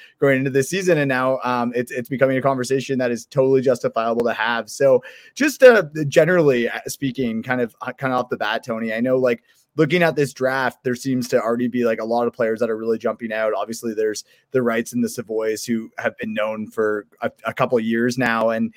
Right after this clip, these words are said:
um, a lot of other players as well that are really climbing up. But, um, maybe if you just wanna speak about, like, the strength of the draft and,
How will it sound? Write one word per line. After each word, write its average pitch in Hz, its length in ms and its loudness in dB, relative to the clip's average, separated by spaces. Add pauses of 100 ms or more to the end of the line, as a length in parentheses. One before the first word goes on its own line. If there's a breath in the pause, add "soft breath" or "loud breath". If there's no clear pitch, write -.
(220 loud breath)
um, 120 340 -2
a 123 40 2
lot 135 180 2
of 131 80 -4
other 147 180 4
players 135 300 2
as 120 100 -4
well 120 220 0
that 123 120 2
are 117 60 -2
really 120 180 2
climbing 120 300 -4
up. 135 220 -6
But, 127 160 -2 (320 loud breath)
um, 139 340 0
maybe 170 540 -2
if 143 100 -2
you 156 80 0
just 151 140 -2
wanna 147 160 0
speak 139 260 -4
about, 131 300 2
like, 120 180 -2
the 117 80 -2
strength 127 640 -4
of 123 100 0
the 120 140 0
draft 104 680 -2
and, 123 160 0